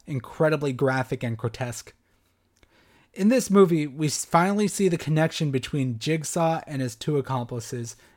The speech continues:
Amanda and Hoffman. Their budding rivalry creates an underlying tension that is strewn across every movie in the franchise thus far.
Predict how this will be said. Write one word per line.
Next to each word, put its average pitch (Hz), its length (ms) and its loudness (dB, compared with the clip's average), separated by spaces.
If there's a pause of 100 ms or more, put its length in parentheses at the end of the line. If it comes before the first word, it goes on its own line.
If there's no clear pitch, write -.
Amanda 127 580 -2
and 123 120 -8
Hoffman. 120 560 -8 (540)
Their 170 160 4
budding 196 360 4
rivalry 190 680 4 (320)
creates 170 500 4
an 175 160 0
underlying 175 580 2
tension 156 400 -2
that 147 140 2
is 127 100 -2
strewn 156 340 0
across 135 520 -4
every 135 320 -2
movie 127 300 -2
in 120 80 -6
the 117 60 -8
franchise 113 540 -8
thus 110 200 -10
far. 123 320 -10